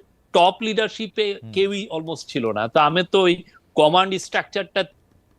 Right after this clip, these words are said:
Speaker 1: প্রিপেয়ার করে যত দ্রুত আমার এগোনো যায় আমরা সেই কাজটা আমরা করেছি।
Speaker 2: হুম।
Speaker 1: এবং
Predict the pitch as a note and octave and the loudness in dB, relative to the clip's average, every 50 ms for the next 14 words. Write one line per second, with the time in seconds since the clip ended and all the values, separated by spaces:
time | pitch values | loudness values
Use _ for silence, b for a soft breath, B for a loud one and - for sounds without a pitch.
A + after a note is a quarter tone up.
0 | _ _ - E3+ E3 - G#3 G3+ F#3+ - - G#3 G#3 G#3 F#3+ - - - E3 E3 | _ _ -6 -6 -2 0 0 0 -2 -2 0 0 0 0 0 -2 -2 0 0 0
1 | E3 - - G3+ F#3 E3+ D#3+ F#3 F#3+ F3+ - A3 G3+ E3+ D#3+ E3+ F3 - - - | -2 -2 -2 -2 -2 -2 -4 -6 -8 -4 -2 -2 -2 0 0 -2 -2 -4 -6 -8
2 | D3 D3+ D3+ E3 F3+ F3+ F#3 F3 F#3 G3 G3 F3 D3+ D3 D3 D3 - - D3 C#3+ | -8 -6 -6 -6 -6 -4 -4 -2 -2 0 0 -2 -2 -4 -6 -8 -8 -6 -4 -4
3 | C#3 - _ _ _ _ _ - C#3+ C#3 - - - E3+ D3 C#3 C#3 C3+ B2+ - | -4 -4 _ _ _ _ _ 0 0 0 0 0 0 2 2 2 0 -2 -2 0
4 | - E3+ D#3 D3 - - - G2 E2 - A2 G#2 F#2 E2+ - C#3+ E3+ F#3+ F#3+ | 2 2 2 2 0 -2 -8 -14 -14 -14 -16 -18 -8 -2 0 2 2 2 0